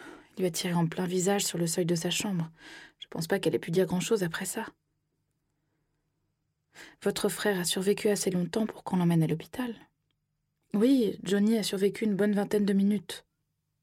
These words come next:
Il a aussi voulu jouer les Superman et descendre les escaliers en vol plané. Colonne vertébrale brisée par une balle, cou fracturé par la chute.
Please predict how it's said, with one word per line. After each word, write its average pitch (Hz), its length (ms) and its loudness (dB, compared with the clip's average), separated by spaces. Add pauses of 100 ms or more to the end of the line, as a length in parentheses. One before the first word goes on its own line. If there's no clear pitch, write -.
(880)
Il 185 120 2
a 190 60 6
aussi 190 280 2
voulu 196 320 4
jouer 190 300 4
les 190 100 4
Superman 196 640 2
et 190 80 0
descendre 185 440 2
les 175 180 2
escaliers 180 420 0
en 185 80 2
vol 175 200 2
plané. 175 440 -2 (1040)
Colonne 190 280 4
vertébrale 190 560 0
brisée 190 360 -2
par 185 160 -4
une 190 180 2
balle, 196 380 -2 (140)
cou - 180 -4
fracturé 208 540 -2
par 202 140 -2
la 196 120 0
chute. - 480 -8